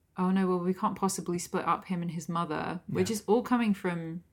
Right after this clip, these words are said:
Speaker 1: Chris, really,
Speaker 2: Mm-hmm.
Speaker 1: being like, "Oh yeah, yeah, no, I'm not just gonna take this kid back with me." And Ellen says,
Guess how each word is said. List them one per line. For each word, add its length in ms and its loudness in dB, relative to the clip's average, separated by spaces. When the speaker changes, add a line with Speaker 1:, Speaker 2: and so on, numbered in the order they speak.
Speaker 1:
Chris, 600 -10
really, 400 0
Speaker 2:
Mm-hmm. 100 -4
Speaker 1:
being 260 -2
like, 380 -2
"Oh 80 0
yeah, 260 0
yeah, 340 2
no, 500 2
I'm 80 2
not 140 2
just 220 -2
gonna 180 4
take 240 -2
this 120 -6
kid 280 -2
back 260 -2
with 180 -10
me." 360 -6
And 180 10
Ellen 340 12
says, 360 2